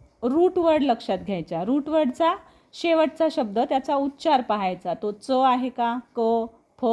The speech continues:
स, प किंवा श, यापैकी एखादा तो शब्द आहे का? ठीक आहे,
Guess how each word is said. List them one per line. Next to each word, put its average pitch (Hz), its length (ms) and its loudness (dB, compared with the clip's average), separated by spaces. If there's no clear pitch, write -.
स, - 160 -6
प 233 40 2
किंवा 233 260 0
श, 269 140 -4
यापैकी 302 800 0
एखादा 294 400 -2
तो 320 240 -2
शब्द 214 340 -4
आहे 202 280 -4
का? 208 240 -2
ठीक 302 200 -2
आहे, 226 100 0